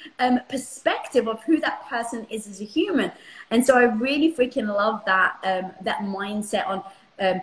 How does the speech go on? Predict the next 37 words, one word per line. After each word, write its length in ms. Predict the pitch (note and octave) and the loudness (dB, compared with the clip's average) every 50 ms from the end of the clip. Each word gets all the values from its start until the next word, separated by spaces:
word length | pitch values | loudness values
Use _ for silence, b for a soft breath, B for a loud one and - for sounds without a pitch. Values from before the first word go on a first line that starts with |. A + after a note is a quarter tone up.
| - - - | -8 -10 -6
using 460 | G3+ G#3 A#3+ C#4 C4+ B3 D4 C4+ B3 | 0 6 8 8 8 8 6 4 4
this 180 | A#3 A#3 A#3 - | 2 0 -4 -8
time 480 | - - A3 G#3+ G#3+ G#3 G#3 G#3+ G#3 - G3+ | -10 -6 -2 0 0 0 0 -2 0 4 4
as 180 | G#3+ A3 G#3+ | 4 4 4
a 140 | F#3+ G3+ G3+ | 4 2 2
strategy 1120 | - - - - - A#3 B3+ D#4 G#4 A#4+ G4 D#4 A#3 - - G3 F#3+ F3+ F3+ F#3 F#3 - - | 0 -4 -6 -6 -4 2 4 4 4 4 2 -2 -4 -4 -6 -6 -6 -6 -6 -6 -8 -8 -8
in 140 | A3 A3 - | -8 -6 -4
order 260 | - C4 C4+ - B3 | -4 -4 -4 -4 -6
to 140 | - - A3 | -8 -10 -10
connect 560 | - - - G#3+ G#3+ A#3 C#4 D4+ - - - - - - | -12 -8 -4 -2 0 0 0 0 -2 -8 -14 -12 -2 2
even 380 | B3+ C4+ B3 A#3+ B3 A3+ G#3+ | 4 6 6 6 6 4 4
deeper 400 | G#3 G#3+ G#3+ G#3 G#3 - G3 G3 G3 | 2 0 -2 -4 -4 0 0 0 2
when 200 | G3 G3 G3+ G3+ | 2 0 0 0
you 120 | G3 G3 | 0 0
may 340 | G3 G3+ G#3+ A#3 C4 C4+ C4+ | 0 2 4 4 4 6 6
not 380 | B3+ A#3 G#3+ F#3 - - - - | 4 4 4 2 -2 -4 -4 -2
be 100 | G3+ F#3+ | 2 4
able 240 | F#3+ G3 F#3+ F#3+ F#3+ | 4 2 2 -2 -8
to 120 | - - | -10 -12
connect 300 | - - F#3 F3 - - | -12 -10 -10 -8 -6 -6
other 140 | F3 - F3 | -6 -8 -6
times. 300 | - - C#4+ D3 - - B B B B B B - | -2 0 2 2 2 0 B B B B B B 2
And 160 | G#3 G#3+ A3 | 4 6 6
look, 140 | B3+ B3 - | 6 4 4
just 180 | D4+ F4 - | 0 -4 -2
for 80 | - C4+ | 0 0
myself, 600 | A3 F3 - - - - G#3 C4 D#4+ C4 - - | 0 0 -2 -4 0 2 4 6 6 6 4 2
with 100 | F#3+ F3+ | -4 -2
my 140 | F3+ E3+ F3 | -2 -4 -4
family, 560 | - - F#3+ F#3+ A#3 D4+ E4+ C4+ F#3+ F3 E3 - | -2 2 2 4 6 6 4 4 2 0 -2 0
I'm 180 | - C#4 E4+ E4 | 0 0 0 2
doing 160 | D#4 C4+ A#3 | 2 0 0
Skype 460 | G#3 - - - - B3 B3 A#3+ - | 0 -2 -6 -6 -4 -4 -4 -4 -6
calls 200 | - - A3 G#3+ | -8 -10 -10 -8
on 80 | G3+ F#3 | -8 -10
the 80 | F3+ E3+ | -12 -14
weekends. 540 | E3 G#3+ C#4 C#4 - - D#3+ C#3+ - - | -12 -10 -10 -10 -8 -8 -10 -10 -10 -14